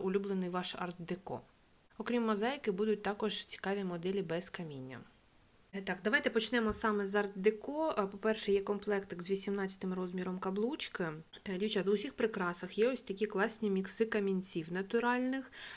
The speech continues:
В даному випадку тут у нас малахіт, бірюза, содоліт та лазурит. Кожна комбінація камінців, дівчат, є унікальною і ніколи не повторюється один в один.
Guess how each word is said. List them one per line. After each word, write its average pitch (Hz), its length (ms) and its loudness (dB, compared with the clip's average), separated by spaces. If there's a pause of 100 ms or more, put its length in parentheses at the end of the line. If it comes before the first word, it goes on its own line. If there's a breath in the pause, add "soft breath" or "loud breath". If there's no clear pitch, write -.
В 190 60 -4
даному 202 360 2
випадку 190 500 0
тут 190 280 -4
у 180 40 0
нас 175 400 -2
малахіт, 185 920 0
бірюза, 180 680 2
содоліт 196 540 -2 (100)
та 196 160 2
лазурит. 190 720 0 (720)
Кожна 240 240 2
комбінація 220 520 2
камінців, 214 580 0
дівчат, 196 360 0
є 208 140 6
унікальною 226 680 2
і 208 80 0
ніколи 208 360 0
не 202 120 0
повторюється 196 640 0
один 190 220 0
в 185 80 -2
один. 143 300 -6